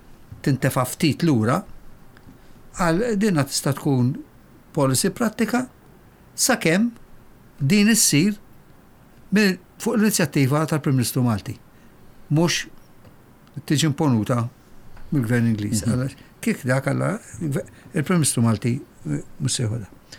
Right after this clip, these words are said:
Speaker 1: U għamel erba' suġġerimenti.
Speaker 2: X'kienu da suġġerimenti li għamel?
Speaker 1: Eh, għal, inħabba l-fatt li għaw inkwiet fil-pajjiż għax hawn min jaħseb li wara l-indipendenza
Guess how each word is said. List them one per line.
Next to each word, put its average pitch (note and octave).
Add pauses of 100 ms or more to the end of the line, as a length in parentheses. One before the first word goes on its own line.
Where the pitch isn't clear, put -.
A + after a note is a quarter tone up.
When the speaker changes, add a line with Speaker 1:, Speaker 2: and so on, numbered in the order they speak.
(320)
Speaker 1:
U C4
għamel F#3
erba' F3+
suġġerimenti. C3+
Speaker 2:
X'kienu B2
da G#2+
suġġerimenti G#2
li G#2
għamel? E2
Speaker 1:
Eh, C#3
għal, F3+ (1040)
inħabba F3+
l-fatt C#3+ (160)
li B2 (1000)
għaw C#3+ (460)
inkwiet D3
fil-pajjiż A#2
għax A2+
hawn C3+
min C3+
jaħseb A2+ (640)
li B2
wara C#3+
l-indipendenza A#2